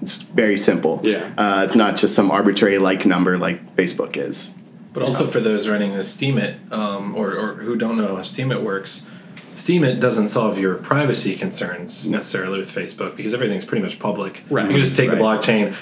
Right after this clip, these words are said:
Speaker 3: dump all the data from all the users,
Speaker 1: Mm-hmm.
Speaker 3: and, you know, theoretically anybody could go try to sell that data,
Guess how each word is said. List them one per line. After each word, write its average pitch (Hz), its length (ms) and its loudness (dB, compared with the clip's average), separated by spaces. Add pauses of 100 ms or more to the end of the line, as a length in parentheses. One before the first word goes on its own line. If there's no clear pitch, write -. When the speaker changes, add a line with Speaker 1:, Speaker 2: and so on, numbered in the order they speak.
(140)
Speaker 3:
dump 139 260 4
all 123 160 6
the 120 80 4
data 107 280 6
from 113 160 2
all 123 160 4
the 117 80 4
users, 98 580 2 (160)
Speaker 1:
Mm-hmm. 101 200 0
Speaker 3:
and, 139 220 2
you 190 60 6
know, 131 120 4
theoretically 139 480 4
anybody 117 380 4
could - 360 -4
go 95 220 0
try 98 320 -2
to 98 80 0
sell 101 240 0
that 92 180 -4
data, 95 400 -2